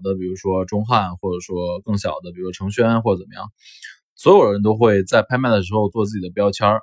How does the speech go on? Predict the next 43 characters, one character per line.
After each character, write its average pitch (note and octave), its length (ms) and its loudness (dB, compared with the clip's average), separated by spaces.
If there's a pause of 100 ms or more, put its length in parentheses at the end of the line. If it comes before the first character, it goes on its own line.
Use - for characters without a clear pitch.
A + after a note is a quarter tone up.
而 A2 140 -8
这 E3 120 0
个 C3+ 80 4
标 C#3+ 240 4
签 F3 160 2
儿 F3 100 6
其 - 80 -4
实 A2 160 -2
就 F#3+ 180 6
是 C#3 120 4
一 B2+ 60 2
张 D#3 240 4
纸 E3 220 -12
嘛， F#2 100 -10 (160)
所 A2+ 100 -8
以 G#2+ 40 -4
这 B2+ 120 -6
些 B2 120 4
标 B2 180 4
签 B2+ 180 2
儿 B2 140 2
作 A#2+ 220 2
假 F#2 160 -6 (120)
其 G2+ 140 -10
实 G#2 140 -6
是， F#2+ 340 -4 (1700)
是 A2 160 -4
很 G2 140 -2
多 F2+ 220 0
的 F#2+ 80 -6
啊。 F#2 300 -12 (580)
当 C3+ 140 6
然 C3+ 160 2
他 D#3 120 2
们 D3 120 2
作 D3 160 4
假 A2 80 4
标 A#2+ 160 2
签 C#3 120 6
上 A#2+ 160 0
也， A2+ 60 -2
也 G#2+ 220 -6
会 G#2 400 0